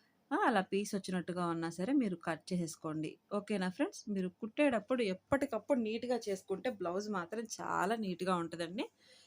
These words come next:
నేను already హ్యాండ్స్ లైనింగ్ అతికాక మీకు క్రాస్లు తీసేసుకున్నానని చెప్పాను కదండి, ఆ క్రాస్లు అయితే తీసేసుకున్నాను. ఇప్పుడు హ్యాండ్ నేనైతే సెంటర్ పెట్టి వేసుకుంటానండి.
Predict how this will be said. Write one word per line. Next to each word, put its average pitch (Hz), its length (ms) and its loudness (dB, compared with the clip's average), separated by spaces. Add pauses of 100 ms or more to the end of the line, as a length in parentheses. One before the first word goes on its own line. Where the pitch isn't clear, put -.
(140)
నేను 262 140 4
already 262 320 4 (280)
హ్యాండ్స్ 226 380 2
లైనింగ్ 214 380 0
అతికాక 196 560 -2 (200)
మీకు 220 260 -4
క్రాస్లు 185 420 -4
తీసేసుకున్నానని 185 760 -2
చెప్పాను 175 340 -4
కదండి, 175 400 -2 (580)
ఆ 180 160 0
క్రాస్లు 175 420 0
అయితే 202 180 0
తీసేసుకున్నాను. 180 760 0 (440)
ఇప్పుడు 226 240 0
హ్యాండ్ 185 600 4
నేనైతే 202 520 -2
సెంటర్ 214 520 0
పెట్టి 185 300 -2
వేసుకుంటానండి. 175 840 -2